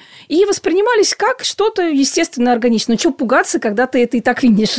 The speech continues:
<laughs> каждый день? Но протестантизм дал этому новый оттенок, особый оттенок.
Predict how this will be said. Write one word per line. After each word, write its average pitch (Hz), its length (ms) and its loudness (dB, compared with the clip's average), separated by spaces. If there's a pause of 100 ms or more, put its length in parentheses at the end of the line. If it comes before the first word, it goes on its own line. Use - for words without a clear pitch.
<laughs> - 100 -10
каждый 202 320 0
день? 185 260 0 (580)
Но 262 340 4
протестантизм 269 840 0
дал 269 320 0
этому 285 420 0
новый 262 480 2
оттенок, 220 720 -2
особый 190 520 0
оттенок. - 480 -8